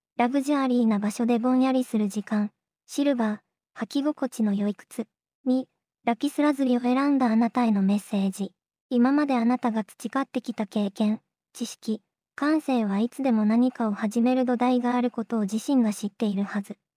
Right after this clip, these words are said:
これから優先してほしいことは恐れずチャレンジの扉を開けること。失敗はありません。すべて強さと、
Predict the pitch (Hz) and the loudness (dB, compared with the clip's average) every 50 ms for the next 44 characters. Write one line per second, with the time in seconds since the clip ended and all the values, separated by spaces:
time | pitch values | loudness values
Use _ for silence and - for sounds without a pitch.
0 | _ _ _ _ - 247 247 262 254 - 277 269 269 262 262 254 254 262 254 - | _ _ _ _ -2 0 0 0 0 -2 -2 0 0 0 0 0 0 0 0 -2
1 | 262 269 269 - - - 262 240 254 262 - - 269 262 262 - 277 262 - 277 | -2 -2 -2 -2 -4 -4 -4 -2 -4 -6 -4 -2 -2 -4 -2 -4 -6 -4 -2 -2
2 | 254 220 202 208 202 - - 233 254 247 240 233 - - 214 208 240 254 269 254 | -2 0 0 -2 -4 -4 -2 0 0 0 0 -2 -4 -4 -2 0 2 2 2 2
3 | 240 226 214 208 202 - 208 202 214 214 233 240 233 226 220 - - 233 214 214 | 2 2 0 0 -2 -4 -4 -2 -2 -2 0 0 0 -2 -4 -2 -2 -2 -2 -2
4 | - - 220 - 220 214 - _ _ _ _ _ _ _ _ - - 247 233 - | -4 -6 -8 -6 -6 -8 -8 _ _ _ _ _ _ _ _ -2 -2 -2 -2 0
5 | - 269 277 285 285 285 277 277 277 269 269 262 269 262 - 262 240 220 214 - | 0 0 2 2 2 2 2 2 2 4 4 4 4 2 2 2 2 2 0 -4
6 | _ _ _ _ _ _ _ - - 311 302 330 - - 254 214 - - 254 254 | _ _ _ _ _ _ _ -6 -4 2 2 2 2 2 -2 -2 0 0 0 0
7 | 247 - 240 - - 220 208 | 2 0 -4 -4 -2 -4 -6